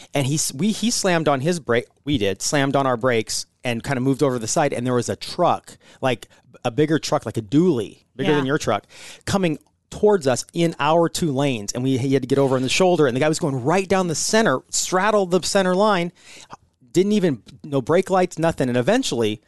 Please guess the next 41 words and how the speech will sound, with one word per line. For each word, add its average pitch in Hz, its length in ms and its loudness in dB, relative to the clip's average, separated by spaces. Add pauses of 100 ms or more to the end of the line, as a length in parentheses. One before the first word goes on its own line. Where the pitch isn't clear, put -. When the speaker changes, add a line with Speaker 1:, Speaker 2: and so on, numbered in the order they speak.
(240)
Speaker 1:
the 123 80 -8
block 147 400 0
behind 143 340 0
us, 117 180 0
you 120 60 -12
could 120 140 -10
see - 100 -4
his 113 80 -2
brake 139 320 -2
lights 127 160 0
come 120 180 -6
on, 117 120 0
and 110 80 -4
he 101 60 -8
pulled 127 400 -2 (280)
either 127 200 -6
into 117 140 -2
a 101 60 0
driveway 135 460 0
or 113 80 2
a 104 60 -2
street 135 420 -4
or 110 80 -4
something, 110 400 -4
but 113 140 0
I'm 123 80 0
pretty - 100 -4
Speaker 2:
Realized. 170 340 -6
Speaker 1:
sure 113 160 -2
he 110 120 -6
was 95 100 -8
pretty - 220 -12
popped. - 420 -10
Speaker 2:
There 262 180 0
were, 302 220 0 (180)
well, 190 160 -6
there's 190 160 -6
some 311 220 -4
places 185 420 -4
I've 156 140 -2
seen, 160 320 0